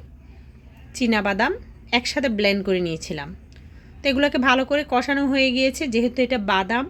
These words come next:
সেজন্য বোঝা যাচ্ছে না। এটা আমি হোয়াইট কালারের করব, কোনো হলুদ দিব না।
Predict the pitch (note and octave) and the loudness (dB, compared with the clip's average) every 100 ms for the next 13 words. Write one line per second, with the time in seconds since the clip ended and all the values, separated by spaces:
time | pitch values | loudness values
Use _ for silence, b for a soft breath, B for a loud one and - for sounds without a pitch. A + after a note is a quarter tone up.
0 | - - G3+ G#3+ A3 G3 G#3+ A3 A3 A#3+ | -8 -6 -2 -2 -2 -2 -2 0 -2 0
1 | A#3+ G#3 G#3+ A#3 - B3 C4 C#4 - C4+ | 0 -2 -2 -4 -2 0 2 0 0 2
2 | C4 C4 C4 C4 A#3 D#4+ A#3+ A#3 A#3 C4+ | 2 -2 -2 -2 -4 -6 -4 -4 -2 -2
3 | C#4+ A#3+ A#3+ A3+ | -2 -2 0 0